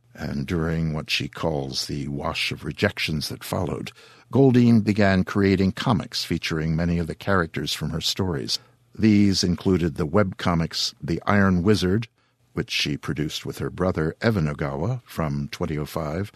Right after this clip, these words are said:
to twenty ten, and Angel Devil from twenty oh four to the present. As a voice actor, she also produces a podcast of her own, Radio Grimbald, and has served as a narrator on the Starship Sofa,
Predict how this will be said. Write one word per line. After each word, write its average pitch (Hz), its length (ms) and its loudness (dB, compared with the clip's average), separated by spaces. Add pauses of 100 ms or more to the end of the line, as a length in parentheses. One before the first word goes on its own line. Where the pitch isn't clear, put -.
(140)
to 69 160 -4
twenty - 360 -10
ten, 90 480 -2 (580)
and 123 400 4 (180)
Angel 156 400 6
Devil 135 520 0 (140)
from 90 440 4 (180)
twenty 98 300 2
oh 90 120 4
four 104 480 2 (220)
to 101 100 0
the 107 80 0
present. - 520 -4 (960)
As 165 180 6
a 151 60 6
voice 131 320 4
actor, 78 360 0
she 92 200 2
also 95 420 4
produces 85 800 -2
a 113 60 -14
podcast 123 640 -2
of 76 80 -4
her 87 140 -2
own, 95 280 0 (280)
Radio 143 460 6
Grimbald, 104 880 0 (260)
and - 140 -8
has 80 120 -4
served 98 420 4
as 82 140 -2
a 87 60 0
narrator 98 560 2
on 87 100 2
the 85 80 -2
Starship 95 500 0
Sofa, 101 440 0